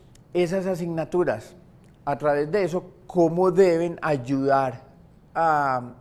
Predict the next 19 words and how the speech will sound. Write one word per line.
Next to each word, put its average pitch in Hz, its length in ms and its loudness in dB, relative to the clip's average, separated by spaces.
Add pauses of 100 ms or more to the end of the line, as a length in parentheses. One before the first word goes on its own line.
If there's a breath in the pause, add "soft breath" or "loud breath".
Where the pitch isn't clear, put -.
(100)
a 147 140 4
ese 143 240 -2
perfil 165 560 -6
y 165 80 -2
a 147 40 0
lograr 135 320 -4
esas 143 220 -10
competencias 139 560 -14
que - 80 -16
estamos 147 340 -12
buscando. 160 520 -10 (500 loud breath)
Y 202 120 6
obviamente 185 720 4
incide 170 680 -4
en 156 200 -8
las 143 160 -8
estrategias 139 580 -8
de 147 100 -8
enseñanza-aprendizaje, 147 1200 -8